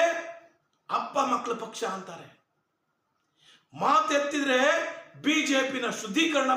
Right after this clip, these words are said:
ಮಾಡ್ತೀನಿ ಅಂತ ಹೇಳ್ತಾರೆ. ನಾನ್ ನಿಂತಿರೋದು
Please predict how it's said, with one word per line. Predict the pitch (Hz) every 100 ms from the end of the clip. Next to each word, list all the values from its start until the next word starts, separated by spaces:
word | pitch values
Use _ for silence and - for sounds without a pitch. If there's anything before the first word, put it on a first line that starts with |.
| 240
ಮಾಡ್ತೀನಿ | 226 233 208 196
ಅಂತ | 190 170
ಹೇಳ್ತಾರೆ. | 165 156 - - _ _ _ _ _ _ _ _ _ _ _ _ _ _ _
ನಾನ್ | 139 214 262 277
ನಿಂತಿರೋದು | 285 294 285 285